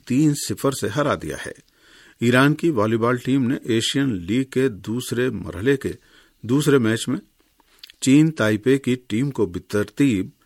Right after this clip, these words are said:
پچیس دس، تئیس دس اور پچیس گیارہ سے شکست دے دی۔ اس کامیابی کے بعد ایران کی ٹیم نو پوائنٹ کے ساتھ اپنے گروپ میں ٹاپ پر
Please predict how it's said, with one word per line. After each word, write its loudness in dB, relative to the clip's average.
پچیس -2
دس، 2
تئیس 0
دس 0
اور 0
پچیس 0
گیارہ 0
سے -4
شکست -2
دے 6
دی۔ -4
اس 0
کامیابی 2
کے -2
بعد 0
ایران -2
کی -8
ٹیم 0
نو 0
پوائنٹ -4
کے -6
ساتھ -2
اپنے -4
گروپ 2
میں 0
ٹاپ -2
پر -4